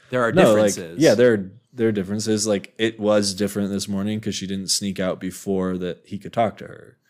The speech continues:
Speaker 1: I, I just think your explanation probably makes more sense because, like, just because they don't explain it at all. Like, they never ref-, she, she's never like,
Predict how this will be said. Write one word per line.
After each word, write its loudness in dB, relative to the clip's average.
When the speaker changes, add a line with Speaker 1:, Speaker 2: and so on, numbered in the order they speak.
Speaker 1:
I, 4
I 4
just 2
think 2
your 2
explanation -6
probably -4
makes -6
more -10
sense -10
because, -10
like, -6
just -2
because 4
they 4
don't 2
explain -4
it -16
at -20
all. -20
Like, -6
they 4
never 2
ref-, -2
she, -8
she's -4
never -2
like, -6